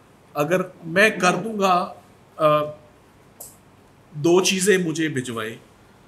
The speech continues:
शहबाज गिल की पोस्ट अरेस्ट बेल और ये भिजवाएं, मैं अहमद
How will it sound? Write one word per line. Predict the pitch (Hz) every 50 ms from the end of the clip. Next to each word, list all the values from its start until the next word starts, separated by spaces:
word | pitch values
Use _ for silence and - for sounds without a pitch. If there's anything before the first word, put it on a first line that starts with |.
| _ _ _ _ _ _ _ _ _ _ _ _ _ _ _ _ - - _ _ -
शहबाज | - - - 165 151 143 143 165 180 170 170 165
गिल | 156 151 156
की | 156 156 165
पोस्ट | 143 - 147 135 143 143 - - -
अरेस्ट | 156 147 147 147 - - -
बेल | 110 104 110 120 156 185 185 - - - _ _ _ _ _ _ _ _ _ _ _ _ _ _ _ _ -
और | 147 151 143
ये | 139 147 156
भिजवाएं, | 151 151 139 143 135 131 135 139
मैं | 135 135 139 139 139 -
अहमद | 127 135 143 143 135